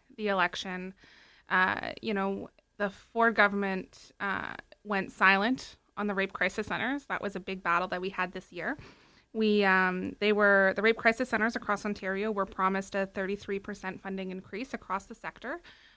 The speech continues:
uh, just before the election. And after the election, the funding lever-, letters just never materialized. And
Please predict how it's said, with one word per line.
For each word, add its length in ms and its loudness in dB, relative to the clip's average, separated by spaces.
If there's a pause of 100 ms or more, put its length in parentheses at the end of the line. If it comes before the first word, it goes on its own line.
(160)
uh, 200 -2 (240)
just 220 -4
before 260 -2
the 80 0
election. 540 -4 (920)
And 420 2
after 240 6
the 100 2
election, 500 2
the 140 0
funding 320 -6
lever-, 300 -8
letters 300 -4
just 200 -10
never 180 -6
materialized. 800 -4 (560)
And 480 4